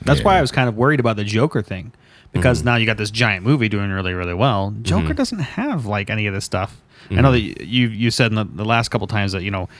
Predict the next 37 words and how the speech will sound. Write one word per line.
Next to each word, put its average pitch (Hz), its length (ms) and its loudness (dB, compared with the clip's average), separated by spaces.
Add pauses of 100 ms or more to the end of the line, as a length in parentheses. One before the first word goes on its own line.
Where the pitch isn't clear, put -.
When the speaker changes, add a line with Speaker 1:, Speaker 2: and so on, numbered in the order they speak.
(260)
Speaker 1:
we 113 80 2
don't 101 120 2
know 101 140 0
if 95 60 -8
this 92 120 -6
is 90 120 -8
really 98 260 2
the 87 100 -6
Joker 98 320 0
or 92 40 -2
not, 90 220 -8
but 110 80 -8
that's 110 160 -4
not 104 120 -2
what 98 60 -6
the 92 60 -8
public - 320 -4
thinks. - 540 -20
Like, 92 100 -2
Speaker 3:
Mm-hmm. 82 120 0
Speaker 1:
the 78 60 -4
public's 104 280 -2
gonna 92 140 -6
be 92 60 -8
like, 90 140 -10
"This - 180 0
is 127 120 0
the 170 80 0
Joker 196 360 -2
forever." - 480 -6
<laughs> - 40 -14
You 113 60 -2
know, 127 60 4
like, 107 180 -2
Speaker 3:
Mm-hmm. 90 540 -4
Speaker 1:
uh, 127 640 -2 (580)
Speaker 2:
Yeah. 50 260 -8